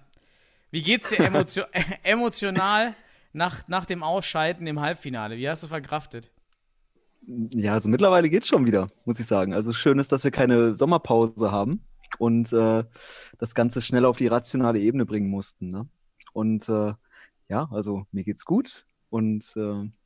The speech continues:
Speaker 2: die Lust ist groß. Die Jungs haben sich, äh, nach ein paar Tagen Frust und, und Unglück, ich glaube, mittlerweile wieder mit dem Fokus nach vorne gerichtet und, ähm, ja, also wir freuen uns auf die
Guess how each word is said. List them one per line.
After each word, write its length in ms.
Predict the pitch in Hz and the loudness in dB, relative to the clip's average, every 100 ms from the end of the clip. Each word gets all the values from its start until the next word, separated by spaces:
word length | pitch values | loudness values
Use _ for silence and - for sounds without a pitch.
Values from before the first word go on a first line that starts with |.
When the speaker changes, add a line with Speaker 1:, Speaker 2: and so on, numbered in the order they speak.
| _ _ _ _ _ _ | _ _ _ _ _ _
Speaker 2:
die 80 | 117 | 0
Lust 260 | 131 - 127 | 0 0 -6
ist 100 | - | -6
groß. 600 | 117 135 139 233 - - | -2 -2 0 -4 -4 -2
Die 80 | |
Jungs 300 | 117 131 151 | 0 0 0
haben 180 | 127 123 | 0 2
sich, 200 | 120 113 | 0 -2
äh, 340 | 110 113 113 117 113 | 0 2 2 0 -2
nach 340 | 117 110 - - - | -2 -4 -8 -16 -6
ein 160 | 113 | -4
paar 120 | 117 120 | -2 -2
Tagen 520 | 127 117 120 117 117 | 2 2 2 0 -4
Frust 480 | - - 180 - - | -6 -2 0 -2 -4
und, 420 | 131 127 127 - _ - - - _ - | -2 -2 -4 -10 _ -20 -20 -20 _ -6
und 160 | 120 | -4
Unglück, 480 | 120 151 147 135 - | -2 0 0 0 -2
ich 140 | 117 - | -8 0
glaube, 240 | 117 120 | 2 2
mittlerweile 460 | 120 127 113 113 110 | 2 0 2 0 0
wieder 340 | 113 107 113 _ _ _ _ - | 0 0 -2 _ _ _ _ -8
mit 100 | 113 | -6
dem 120 | 110 | -6
Fokus 540 | - 117 113 113 - | -4 -6 -4 -8 -6
nach 100 | 107 | -8
vorne 320 | - 107 120 | -4 -2 -2
gerichtet 460 | 110 107 107 - 104 | -4 -6 -8 -8 -8
und, 440 | 90 104 101 101 | -6 -6 -6 -8
ähm, 480 | 90 101 95 98 98 - _ _ | -8 -8 -8 -8 -12 -16 _ _
ja, 300 | 101 95 139 - _ _ | -8 -6 -6 -8 _ _
also 180 | - 98 | -14 -12
wir 60 | 95 | -14
freuen 300 | - 117 127 | -8 -4 -4
uns 120 | 104 | -6
auf 140 | 90 - | -10 -12
die 300 | 98 95 | -14 -14